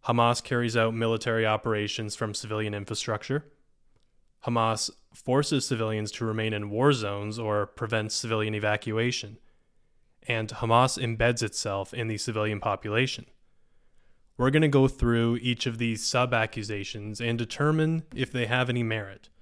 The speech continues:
or if they're a distortion of the facts on the ground.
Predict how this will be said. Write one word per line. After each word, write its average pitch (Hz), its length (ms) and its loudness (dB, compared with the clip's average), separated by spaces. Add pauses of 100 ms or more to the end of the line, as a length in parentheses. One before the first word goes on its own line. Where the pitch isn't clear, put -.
(400)
or 120 260 4
if 113 120 -2
they're 120 380 2
a 117 280 0
distortion 117 880 0
of 104 140 -8
the 104 80 -8
facts 104 380 -4
on 104 120 -4
the 101 80 -8
ground. 98 400 -6